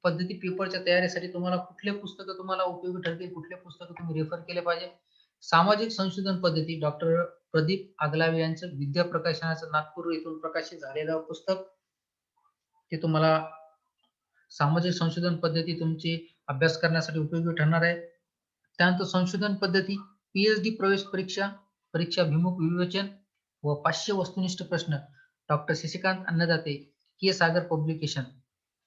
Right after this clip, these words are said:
हे एक पुस्तक आहे. त्यानंतर नंबर तीन, शोध निबंधाची लेखन पद्धती, मिलिंद मालशे, लोकवाङ्मय ग्रह.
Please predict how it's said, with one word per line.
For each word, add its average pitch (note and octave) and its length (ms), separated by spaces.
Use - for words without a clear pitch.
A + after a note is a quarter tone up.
हे D#3 80
एक E3+ 160
पुस्तक F3 260
आहे. E3 180
त्यानंतर E3+ 520
नंबर D#3+ 240
तीन, F#3+ 220
शोध G#3 300
निबंधाची G3 580
लेखन F3+ 260
पद्धती, C#3+ 500
मिलिंद F#3 320
मालशे, E3+ 600
लोकवाङ्मय E3 680
ग्रह. C#3 260